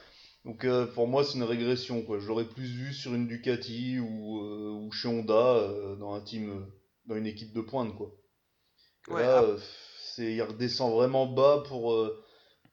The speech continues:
Speaker 1: avec aucune, euh, certitude de, de retrouver la victoire un jour, euh, sur le sec, quoi.
Speaker 2: Hmm. Après, il a, il a privilégié le départ plutôt qu'à la, hmm, euh,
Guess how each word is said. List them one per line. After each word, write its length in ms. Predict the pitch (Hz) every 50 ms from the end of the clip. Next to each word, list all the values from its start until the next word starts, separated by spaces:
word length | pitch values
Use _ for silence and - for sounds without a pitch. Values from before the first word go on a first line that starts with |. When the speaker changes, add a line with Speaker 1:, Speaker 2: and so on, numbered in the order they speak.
| _ -
Speaker 1:
avec 220 | 117 117 110 - 127
aucune, 340 | 123 120 - 127 127 127
euh, 420 | 123 117 117 117 113 110 110 110 107
certitude 640 | 104 - 120 113 - - 120 117 - 127 127 123 120
de, 380 | 117 117 113 110 104 104 101 104 101 101 - - _ _ _
de 160 | 123 117 110
retrouver 520 | 113 107 110 110 - - - 117 117 113 113
la 100 | 110 107
victoire 420 | 107 107 104 - 117 107 104 107
un 80 | 110 117
jour, 340 | 110 110 117 120 117 107 104
euh, 140 | 104 104 101 98 95 - _ _ _ - -
sur 160 | - - 107 107
le 80 | 107
sec, 280 | 110 - 147 127 - -
quoi. 200 | - - - - - _ _ _
Speaker 2:
Hmm. 180 | 165 165 156 143 _ _ _ - _ _ -
Après, 380 | - 151 165 - - 233 233
il 80 | 214 190
a, 60 | 185 -
il 140 | 175 165 160
a 60 | 165
privilégié 680 | - - - 226 190 196 202 196 190 175 160 160 185 196
le 80 | 180
départ 460 | 156 143 170 170 - 202 190 185 175
plutôt 260 | - - 165 - - 170
qu'à 140 | - 160
la, 340 | 143 143 143 139 135 131 127 -
hmm, 1160 | - 131 127 - - - - _ _ _ _ _ _ _ _ _ - - _ _ - - -
euh, 160 | - - -